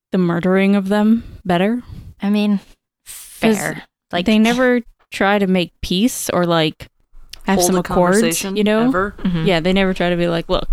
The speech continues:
Speaker 1: you can have some land, we can have some land." They're just like, "Look, it's orcs, we have to kill them all."
Speaker 2: Yeah.
Speaker 1: And that is kinda ridiculous if they are just another people. Like, it's
Speaker 2: Mm-hmm.
Speaker 1: kinda terrible.
Speaker 2: Yeah,
Speaker 1: So,
Speaker 2: exactly.
Speaker 1: yeah.
Speaker 2: And even in here, like, they talk a little bit, but there's not really a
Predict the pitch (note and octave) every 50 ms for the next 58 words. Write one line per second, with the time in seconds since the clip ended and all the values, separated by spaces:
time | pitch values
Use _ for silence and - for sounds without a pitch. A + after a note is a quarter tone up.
0 | - - D#3 D3 - - F3+ E3+ E3 - - - F3 F3+ F3 F3 F3 F3 D#3+ D3
1 | D3+ D3+ - E3 E3 F3+ E3 E3+ - - F3 F3 E3+ F3 F3+ F#3 - - - -
2 | - - - - F#3 F#3 F#3 - F#3 F#3 - A3+ A3 F#3 F3+ - F#3+ - - -
3 | - E3 D#3+ D#3+ E3+ - - - - E3 D3+ D3+ - - - - F#3 - _ _
4 | _ - _ _ _ _ _ - - E3 - G3 F#3+ F#3+ F#3+ G#3 G#3+ G#3 G3 G3+
5 | - _ _ _ _ _ - - - A3 G#3 G#3 G3 F#3 F3+ F3+ F3 - G3 G3+
6 | G#3+ A3+ - - - - F#3 - - E3+ E3 D#3+ E3 E3 - F3 E3 E3 - -
7 | - - - - F3 F3+ F3+ E3 D#3 D#3+ E3 - - - E3 - - G#3 G#3+ -
8 | _ _ _ _ _ _ _ _ _ _ _ _ _ _ _ - F#3+ F3+ E3 D#3+
9 | D#3+ D#3 - C#3+ - - - - - - E3+ G3 F#3+ G3+ - - - - - -
10 | _ - - - D#3+ - _ _ _ - F3 D3+ E3 D#3 F#3+ F3 E3 D#3 D#3 E3
11 | - _ _ _ _ _ _ _ _ _ - G#3+ - - - _ _ _ _ _
12 | _ _ _ _ - G3+ G#3 A3 A#3+ A#3+ G3+ E3+ D#3 D#3+ D#3+ D3+ D3 C#3 D3+ D#3+
13 | - - E3+ - - - F#3+ - - D3 D3 D#3 D3+ - D3 - - _ - -
14 | D#3 D#3 - F#3+ F3+ - D3+ D3 D#3 - C#3 C#3 B2 B2 B2